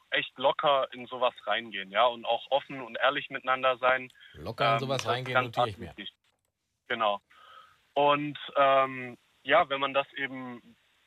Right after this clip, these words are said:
Speaker 1: vorab klärt, wenn man da offen und ehrlich miteinander spricht, dann, dann passt es auch. Und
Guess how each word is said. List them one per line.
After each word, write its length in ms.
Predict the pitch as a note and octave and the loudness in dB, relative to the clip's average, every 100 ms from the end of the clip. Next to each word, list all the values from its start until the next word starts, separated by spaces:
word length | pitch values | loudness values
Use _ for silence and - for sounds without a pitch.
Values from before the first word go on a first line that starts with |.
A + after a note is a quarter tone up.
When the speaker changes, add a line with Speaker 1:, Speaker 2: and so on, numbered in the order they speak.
| - - _ _ _ _ _ | -20 -20 _ _ _ _ _
Speaker 1:
vorab 280 | D3+ D#3 D#3 - | 2 2 0 -4
klärt, 340 | C3+ D3+ F3 | 2 2 2
wenn 140 | - C#3 | 0 -4
man 120 | C3+ | 2
da 80 | C3+ | 2
offen 260 | C#3 - C#3+ | 2 -4 -10
und 100 | C3 | -4
ehrlich 260 | C#3 D#3 | -4 -4
miteinander 400 | D#3 C3+ C#3+ C#3 | -12 -8 -4 -4
spricht, 420 | C3+ - D3 D3 - | -4 -6 -8 -8 -6
dann, 360 | C#3+ C3+ C#3 C3 | -4 -4 -6 -4
dann 180 | C3+ C3 | -4 -2
passt 300 | F3+ - D3 | -6 -4 -10
es 140 | - | -8
auch. 260 | G#2 G#2 - | -4 -4 -6
Und 220 | A2 | -14